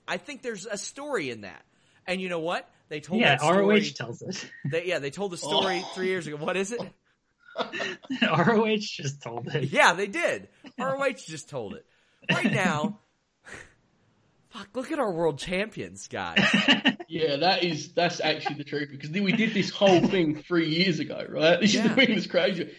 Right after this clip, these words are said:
Speaker 3: It's like an endless cycle. Like, for those of us that watch during the rest of the year, we see all these other faces, but when it comes to Road to WrestleMania,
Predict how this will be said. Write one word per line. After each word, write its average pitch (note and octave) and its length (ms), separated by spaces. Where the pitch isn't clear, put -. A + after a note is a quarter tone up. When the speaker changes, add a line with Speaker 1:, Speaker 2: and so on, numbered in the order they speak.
Speaker 3:
It's F#3 100
like A#3 80
an B3 100
endless A#3+ 440
cycle. G#3+ 460
Like, E3 140
for G3 80
those C4 200
of A#3 60
us A#3 120
that F#3+ 60
watch - 560
during F3 320
the D#3+ 60
rest F3 280
of D3+ 120
the D#3 60
year, E3+ 500
we F3+ 140
see A3+ 200
all G#3 120
these F#3 160
other G3 260
faces, C#3 340
but D3+ 120
when A#3+ 120
it A#3+ 80
comes G#3 220
to D#3+ 100
Road E3+ 220
to - 100
WrestleMania, E3 460